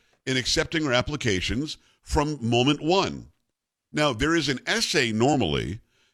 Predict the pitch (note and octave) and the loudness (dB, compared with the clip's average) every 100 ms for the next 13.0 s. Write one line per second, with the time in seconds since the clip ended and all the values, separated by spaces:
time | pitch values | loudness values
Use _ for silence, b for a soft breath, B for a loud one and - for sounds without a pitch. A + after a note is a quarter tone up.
0 | _ C3+ C3 A2 B2 B2 A#2 A#2 A2+ A#2+ | _ -2 0 2 2 2 0 -2 0 0
1 | A#2+ A#2+ A2+ G#2+ G#2+ G#2 A#2 - F2 G2 | -2 0 2 2 0 -2 -2 0 0 -2
2 | C3+ _ _ _ _ _ C#3+ D3 C#3+ C#3+ | -8 _ _ _ _ _ -2 0 0 0
3 | E3 - - E3+ A#2+ - F#2+ F#2 A#2+ - | 0 -2 -2 0 0 0 2 2 -2 -2
4 | C3+ B2 C3 B2+ C3+ B2+ - B2 C3+ C#3+ | -2 0 0 2 2 2 -2 0 0 -2
5 | C#3+ B2+ B2 B2 - b b b C3+ C3+ | -4 0 0 -2 -8 b b b 2 4
6 | C3+ - C#3+ E3 C3+ F3 A3 E3 G#2+ D2 | 4 2 2 2 4 4 4 2 0 -2
7 | G#1 - - - B2+ B2+ F#2+ G#2+ F#2+ C#3 | -6 -14 -8 2 4 4 2 -2 -2 -2
8 | F#3 - C2 - b b D3 F#3+ C4 - | -2 -4 -6 -10 b b 0 0 0 2
9 | A2+ G2 F#2+ E3 F#3 _ _ E3+ F3+ D3 | 0 2 -2 -4 -6 _ _ 0 2 0
10 | E3 - - A3+ C#3 G#2 b b b b | -2 -4 2 2 2 -4 b b b b
11 | _ _ G#2+ E3 E3+ D#3+ - B2+ A2+ A2 | _ _ 0 0 0 -2 -2 0 2 2
12 | A2 G#2 - D3+ C#3+ B2+ - G#2+ G#2+ G#2+ | 2 -2 -2 -2 -2 -4 -2 -2 0 -2